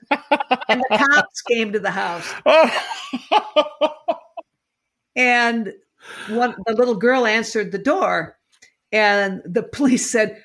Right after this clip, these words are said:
Speaker 2: "Well, we, we heard, um, we've got reports that somebody might be having, in danger here or something. They heard some screaming and stuff." And she goes,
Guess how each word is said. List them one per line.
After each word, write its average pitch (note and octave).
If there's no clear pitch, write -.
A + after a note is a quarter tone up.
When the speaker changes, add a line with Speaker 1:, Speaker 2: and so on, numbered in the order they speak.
Speaker 2:
"Well, A#3+
we, C4
we A3
heard, C4+
um, F#3
we've G#3
got A3
reports A#3
that F3+
somebody G#3
might G3+
be F3+
having, F#3
in F#3
danger F#3
here G3+
or G3
something. F#3+
They F3+
heard F#3
some D#3
screaming G3
and F#3+
stuff." -
And G#3+
she G#4
goes, G#4+